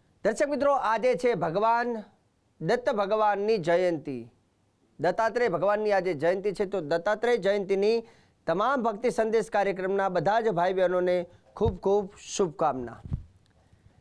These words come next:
દર્શક મિત્રો, ભગવાન દત્તાત્રેય વિશેની આજે મારે ચર્ચા કરવી છે. એવું કહેવાય છે કે માગશર સુદ પૂનમના દિવસે,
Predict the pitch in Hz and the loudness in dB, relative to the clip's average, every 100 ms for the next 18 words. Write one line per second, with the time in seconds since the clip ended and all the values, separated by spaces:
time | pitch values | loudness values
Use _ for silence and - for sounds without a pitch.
0 | _ _ _ _ _ _ _ 190 233 285 | _ _ _ _ _ _ _ -2 0 0
1 | 285 302 160 156 202 240 294 285 226 220 | 2 0 0 -2 0 2 0 0 0 0
2 | 254 254 254 247 190 240 247 220 202 196 | 0 2 2 2 0 0 2 2 2 0
3 | 196 190 - 165 170 156 156 139 131 - | 0 -2 -2 0 0 0 -2 -6 -8 -12
4 | 127 120 _ _ _ _ _ _ _ _ | -16 -18 _ _ _ _ _ _ _ _
5 | _ _ _ _ _ _ _ _ _ - | _ _ _ _ _ _ _ _ _ -20
6 | - - 247 240 247 247 247 226 180 190 | -8 -2 0 2 2 0 0 0 0 0
7 | 190 - 311 285 - 294 330 277 - 233 | -2 0 2 0 0 0 2 0 0 2
8 | 262 277 277 208 233 180 247 180 110 | 2 2 0 0 -2 0 0 0 -4